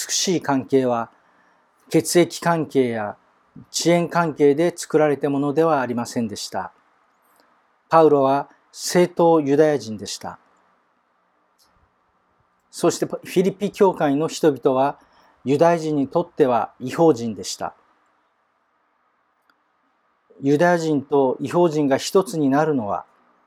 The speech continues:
水と油を混ぜるのと同じぐらいに大変なことでした。ユダヤ人は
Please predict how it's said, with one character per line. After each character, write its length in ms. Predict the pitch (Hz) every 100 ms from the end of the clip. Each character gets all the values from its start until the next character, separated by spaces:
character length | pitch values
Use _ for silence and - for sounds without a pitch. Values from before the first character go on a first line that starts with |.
| _ -
水 320 | 139 147 160
と 300 | 175 165 160 160
油 360 | 165 165 131
を 180 | 156 165 _ _ _ _ _ _ _ _ _ _ _ _ _ _ _ _ -
混 160 | 143 147
ぜ 180 | 165 190
る 300 | 175 151 -
の 160 | 160 -
と 240 | 143 131
同 160 | 160 175
じ 120 | 196
ぐ 80 | 196
ら 160 | 175
い 40 | 151
に 120 | 160
大 220 | 131 131
変 140 | 131
な 100 | 147
こ 100 | 151 127
と 100 | 107
で 80 |
し 120 | 92 -
た。 180 | 85 _ _ _ _ _ _ _ _ _ _ _ _ _ _ _ _ _ _ _ _ _ _ _ _ _
ユ 140 | 139 147
ダ 120 | 170
ヤ 60 | 156
人 220 | 147 131
は 240 | 143 156